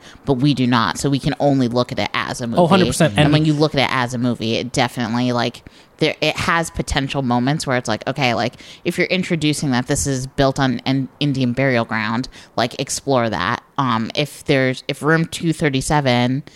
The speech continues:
Speaker 1: is, like, some kind of, like, spooky haunted room that's very dangerous, see that all the way through. Um, which, I mean, to a degree they do, sorta, but it, they could go further. I think a lot of it for me is, like,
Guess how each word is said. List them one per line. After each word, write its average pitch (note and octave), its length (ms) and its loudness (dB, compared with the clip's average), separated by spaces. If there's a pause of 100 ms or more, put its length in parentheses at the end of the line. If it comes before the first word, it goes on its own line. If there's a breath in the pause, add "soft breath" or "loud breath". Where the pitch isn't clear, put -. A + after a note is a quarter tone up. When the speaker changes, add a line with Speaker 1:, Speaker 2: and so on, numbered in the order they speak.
(220 loud breath)
Speaker 1:
is, B2+ 200 -2
like, A#2+ 160 0
some - 200 0
kind B2+ 240 2
of, B2 60 2
like, A#2 260 0 (320 loud breath)
spooky C#3 1000 2
haunted D3 760 4
room E3+ 340 4
that's B2+ 200 2
very C3+ 260 2
dangerous, D3+ 720 2 (240 loud breath)
see - 320 -2
that C3 180 2
all C3+ 160 4
the C#3 80 0
way C3+ 140 4
through. C3 600 0 (520 loud breath)
Um, A#2 540 2
which, E3+ 260 2
I D#3 60 4
mean, C#3 200 2
to C#3+ 200 2
a B2 40 2
degree C3 680 0
they A2 200 0
do, G2+ 400 -4
sorta, F2 520 -2
but B2+ 120 0
it, A#2 360 -4
they D3+ 140 2
could D3+ 180 -6
go D3 120 2
further. G#2+ 340 -2
I D#3 140 2
think B3 160 2
a B3 40 4
lot D#3+ 220 2
of D#3+ 100 -2
it F3 140 2
for D3+ 120 -4
me C3+ 260 2
is, C#3+ 120 -2
like, B2 180 0